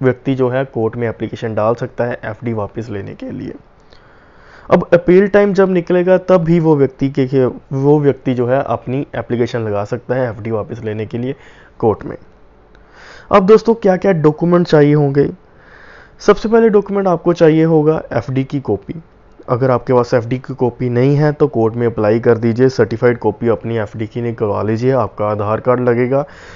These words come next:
साथ में उस ओ-, वो ऑर्डर लगेगा जिसके through जो है, जो ये कहता हो, जज का ऑर्डर ये कहता हो कि ये केस ख़त्म हो गया है या फिर ये केस को वापस ले लिया गया है, वो ऑर्डर लगेगा, तब आपको जो है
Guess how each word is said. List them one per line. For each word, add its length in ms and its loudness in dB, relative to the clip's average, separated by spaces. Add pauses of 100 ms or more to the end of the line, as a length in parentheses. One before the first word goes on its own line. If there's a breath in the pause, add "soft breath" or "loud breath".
(140 loud breath)
साथ 300 4 (120)
में 300 2 (380 loud breath)
उस 260 0 (100)
ओ-, 220 2
वो 300 6
ऑर्डर 220 6
लगेगा 540 4 (200)
जिसके 300 2
through 320 2
जो 140 6
है, 380 0
जो 220 6
ये 160 6
कहता 380 0
हो, 280 2
जज 160 2
का 140 0
ऑर्डर 260 0
ये 140 2
कहता 260 0
हो 140 0
कि 140 -6
ये 240 0
केस 260 -2
ख़त्म 300 -6
हो 180 -4
गया 180 2
है 140 -6 (720 loud breath)
या 160 6
फिर 200 2
ये 140 2
केस 200 0
को 120 0
वापस 380 -2
ले 100 0
लिया 260 -6
गया 180 -10
है, 100 -18 (500 loud breath)
वो 120 8
ऑर्डर 180 6
लगेगा, 380 4
तब 280 2
आपको 300 0
जो 140 -2
है 200 -6